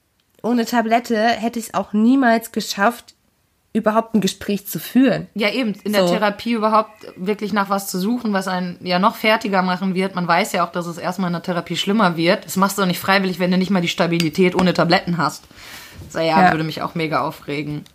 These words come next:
Speaker 2: Und dann hast du
Speaker 1: Ja,
Speaker 2: ihm
Speaker 1: hat
Speaker 2: erstmal
Speaker 1: mich
Speaker 2: gesagt,
Speaker 1: total
Speaker 2: "Hör mal, du Wichser, was hier
Speaker 1: Ja, hab ich,
Speaker 2: los?"
Speaker 1: hab ich, hab ich auch gesagt. Ich hab gesagt, so, ne, ging's dir schon mal so und so? Und er so, "Nein." Und ich so, "Ja, merkst du was? So,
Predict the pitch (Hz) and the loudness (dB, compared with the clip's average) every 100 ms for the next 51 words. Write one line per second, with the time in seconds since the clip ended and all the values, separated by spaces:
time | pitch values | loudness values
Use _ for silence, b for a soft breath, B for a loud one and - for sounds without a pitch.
0 | _ - 180 180 208 214 208 202 214 214 | _ -6 -2 2 0 0 -4 -4 -2 0
1 | 208 202 185 190 277 247 214 214 277 - | 0 2 0 2 2 2 -2 -4 -4 -4
2 | 214 175 - b b b b b 214 - | -2 -2 -4 b b b b b -10 -2
3 | 233 269 302 359 285 294 - - _ _ | 2 4 4 4 4 2 -6 -16 _ _
4 | - - - 254 - 370 254 233 226 226 | -20 -18 -2 0 2 0 2 0 -2 -4
5 | 254 240 233 240 233 233 220 233 285 247 | -6 0 0 0 -2 -2 0 0 0 -2
6 | 247 254 233 226 220 202 226 254 262 277 | -4 -4 -4 -4 -2 -2 -4 -4 -4 -4
7 | 330 b b b b b b _ - 208 | -4 b b b b b b _ -6 -2
8 | 202 196 190 196 208 214 226 247 262 285 | 0 0 0 2 4 4 6 6 6 4
9 | 370 240 214 - 285 330 208 185 _ _ | 2 -2 -4 -2 2 4 4 0 _ _
10 | _ _ _ - 233 359 - - 208 202 | _ _ _ -6 -2 0 -2 -4 0 4
11 | 233 359 - _ _ _ _ - 240 254 | 4 2 -8 _ _ _ _ -4 0 0